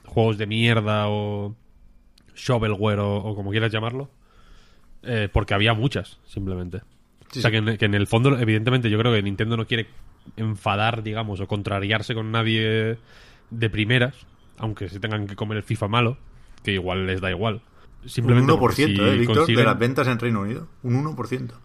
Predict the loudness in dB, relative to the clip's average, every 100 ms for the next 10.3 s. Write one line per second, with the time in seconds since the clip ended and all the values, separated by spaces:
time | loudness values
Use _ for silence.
0 | -20 -20 -20 -8 -4 -2 0 2 2 0
1 | 0 2 0 0 0 2 4 4 4 2
2 | 0 0 0 0 0 -2 0 2 2 -2
3 | -10 -20 -20 -20 -12 4 6 8 6 2
4 | -4 -12 -12 -10 -10 -12 -18 -18 -6 0
5 | 2 4 4 6 4 2 0 0 0 -2
6 | -2 -4 -6 -10 -12 -18 -20 -20 -8 -4
7 | -2 -4 -6 -8 -8 -8 -10 -10 2 4
8 | 4 2 0 -2 -4 0 2 4 2 0
9 | 0 0 -6 -8 -6 -4 -2 -2 -2 -4
10 | -4 0